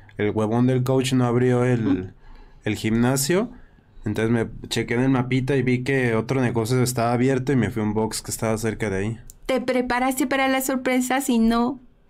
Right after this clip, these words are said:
Speaker 2: te saboteaste. ¿Se fijan? Son claves esos cuatro principios. Y el siguiente pru-,
Speaker 1: Por ejemplo,
Speaker 2: punto,
Speaker 1: ve,
Speaker 2: a ver.
Speaker 1: este, este, Vivi-, Viviana nos com-, nos platica,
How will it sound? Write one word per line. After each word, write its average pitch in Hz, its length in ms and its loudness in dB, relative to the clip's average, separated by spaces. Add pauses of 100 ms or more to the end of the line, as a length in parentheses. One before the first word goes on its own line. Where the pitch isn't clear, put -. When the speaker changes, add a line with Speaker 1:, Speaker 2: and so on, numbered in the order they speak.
Speaker 2:
te 220 120 0
saboteaste. 202 800 -4 (260)
¿Se - 180 -2
fijan? 339 340 2 (140)
Son 330 300 2
claves 330 520 0
esos 302 280 2
cuatro 277 420 -2
principios. 240 720 -4 (800)
Y 320 180 2
el 330 100 4
siguiente 370 520 2
pru-, 349 240 2 (160)
Speaker 1:
Por - 100 0
ejemplo, 135 240 2
Speaker 2:
punto, 147 60 2
Speaker 1:
ve, 139 260 0 (140)
Speaker 2:
a 262 100 -2
ver. 247 300 0
Speaker 1:
este, 120 420 -2 (120)
este, 123 240 -4
Vivi-, 120 240 2
Viviana 127 640 2
nos 117 260 0
com-, 113 320 0
nos 110 160 -2
platica, 107 560 -4